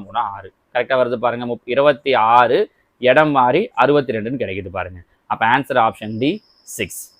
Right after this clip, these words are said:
நம்ம புரிஞ்சுக்க முடியுதா? இவ்வளவுதான் விஷயம், ரொம்ப சிம்பிள் தான். நம்ம இது மெத்-, இதெல்லாம் மெத்தடா போட ரொம்ப, ரொம்ப பெருசா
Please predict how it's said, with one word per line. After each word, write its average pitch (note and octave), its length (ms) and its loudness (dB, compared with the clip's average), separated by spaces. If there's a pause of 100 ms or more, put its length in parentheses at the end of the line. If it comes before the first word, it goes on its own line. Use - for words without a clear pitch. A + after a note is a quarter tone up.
(160)
நம்ம - 160 -4
புரிஞ்சுக்க B2+ 260 -2
முடியுதா? B2+ 240 2 (320)
இவ்வளவுதான் D3+ 360 4
விஷயம், D3 320 -4
ரொம்ப D#3 360 -2
சிம்பிள் D#3+ 380 -4
தான். B2+ 160 2 (160)
நம்ம B2+ 240 0
இது B2+ 160 -2
மெத்-, B2+ 220 -6
இதெல்லாம் C#3+ 240 2
மெத்தடா D#3+ 280 4
போட D3 240 2
ரொம்ப, A#2 180 -2
ரொம்ப D3 180 -2
பெருசா D3+ 220 6